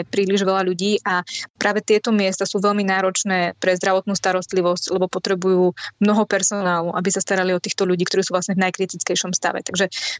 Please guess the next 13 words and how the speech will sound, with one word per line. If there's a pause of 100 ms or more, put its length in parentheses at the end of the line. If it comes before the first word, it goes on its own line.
toto
je
ešte, (400)
mm,
tak-,
také
kritérium,
kde, (320)
ehm,
nie
sme
na
tom